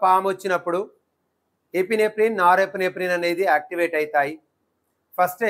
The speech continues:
epinephrine దిగుతుంది పాము రాగానే, that we call as a fight or flight, fight or flight, sympathetic stimulation అంటారు దాన్ని. ఎప్పుడైతే బాడీకి ఒక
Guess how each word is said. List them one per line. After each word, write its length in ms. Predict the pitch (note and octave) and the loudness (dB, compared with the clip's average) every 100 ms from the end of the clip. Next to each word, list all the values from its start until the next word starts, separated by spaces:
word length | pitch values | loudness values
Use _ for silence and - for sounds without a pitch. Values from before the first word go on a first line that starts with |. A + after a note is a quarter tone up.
| F#3 | -2
epinephrine 540 | G3+ G#3 G#3 G#3 G3+ F3 | -2 -6 -4 -4 -4 -4
దిగుతుంది 420 | F3+ F#3 F#3 F#3 | -2 -2 0 -2
పాము 340 | F3+ E3 E3+ E3 | 0 -2 0 2
రాగానే, 400 | D#3+ D#3+ D#3 D3+ - _ _ _ _ | 2 0 -4 -8 -12 _ _ _ _
that 220 | F3 F#3+ F#3+ | 0 0 -2
we 80 | G#3+ G3+ | -6 0
call 160 | G3 G3 | 4 4
as 100 | F#3+ F#3 F3 | 2 0 0
a 80 | E3 F#3+ - _ _ _ | 2 0 -2 _ _ _
fight 280 | F3 F#3 F#3+ G3+ | 2 2 4 4
or 100 | G3+ G3 | 4 2
flight, 360 | F3+ F3 F3+ F3 C#3+ - _ _ _ _ _ _ | 2 2 2 -2 -4 -4 _ _ _ _ _ _
fight 240 | E3+ G3 G3 G#3+ | 2 2 6 6
or 100 | B3+ C4+ - _ - - | 6 2 -12 _ -20 0
flight, 300 | F3+ F#3 - - - | 2 2 0 -12 -6
sympathetic 600 | F#3 F#3 G#3 G3+ G3 G3+ G3+ | -4 0 4 2 2 -6 -8
stimulation 500 | - F3+ F3 F3 F3 D#3+ | -8 -4 -4 -4 -6 -6
అంటారు 260 | D3+ D#3 D3 | 0 -2 0
దాన్ని. 220 | C#3+ D3 F#3 _ _ _ _ _ - | -6 -8 -14 _ _ _ _ _ -4
ఎప్పుడైతే 440 | F#3+ A3+ A#3 A#3+ A3+ G#3 | -4 0 0 0 2 4
బాడీకి 340 | G#3+ A#3 A#3 | 4 2 -2
ఒక 100 | A3+ | -2